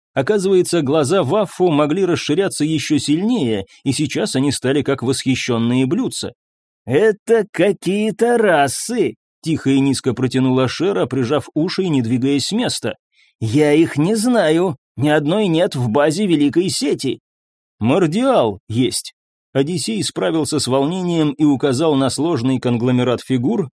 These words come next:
сгрудившийся словно пирамида, перевернутая острием вниз. Так они выглядят, когда являются.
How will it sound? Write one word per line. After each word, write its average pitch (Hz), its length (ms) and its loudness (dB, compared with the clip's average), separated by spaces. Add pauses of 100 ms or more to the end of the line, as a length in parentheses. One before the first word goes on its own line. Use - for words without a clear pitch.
сгрудившийся 147 880 -2
словно 160 380 -2
пирамида, 143 560 0
перевернутая 131 800 0
острием 135 540 0
вниз. 151 400 -4 (520)
Так 160 260 0
они 143 220 4
выглядят, 156 600 0 (140)
когда 139 320 2
являются. 131 840 0